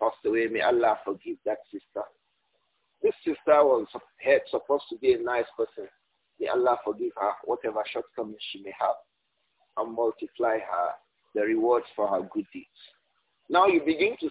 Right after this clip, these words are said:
see her in your dream, inviting you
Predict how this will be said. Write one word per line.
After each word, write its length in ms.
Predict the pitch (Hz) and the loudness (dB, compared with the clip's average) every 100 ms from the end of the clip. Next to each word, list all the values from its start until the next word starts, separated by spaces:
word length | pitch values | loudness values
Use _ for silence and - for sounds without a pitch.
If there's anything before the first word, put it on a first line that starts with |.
| - | -2
see 120 | - | 0
her 240 | 165 143 147 | 2 4 2
in 240 | 135 107 | 0 -4
your 200 | 123 120 - | 2 2 2
dream, 280 | 147 165 143 - _ _ _ _ _ _ _ _ _ _ _ _ - | 2 2 2 -4 _ _ _ _ _ _ _ _ _ _ _ _ -2
inviting 680 | 143 131 165 180 - 175 160 | 0 8 8 8 4 -2 2
you 200 | 151 | 2